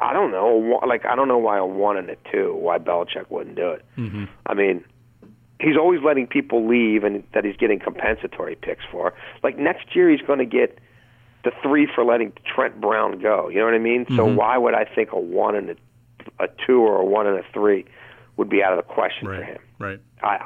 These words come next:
Speaker 1: I don't think it would be. He was willing to trade.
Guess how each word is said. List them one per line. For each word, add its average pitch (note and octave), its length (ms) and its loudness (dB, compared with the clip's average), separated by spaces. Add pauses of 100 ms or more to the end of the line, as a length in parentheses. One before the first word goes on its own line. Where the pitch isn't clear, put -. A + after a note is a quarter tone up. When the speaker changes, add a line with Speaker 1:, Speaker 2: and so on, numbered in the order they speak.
Speaker 1:
I G#2 40 0
don't A2 220 -2
think G#2+ 180 -4
it F#2+ 80 -4
would A2+ 300 0
be. - 240 -14 (760)
He G#3 140 -2
was G#3+ 180 -2
willing A3+ 280 2
to F3+ 60 -2
trade. D#3 560 0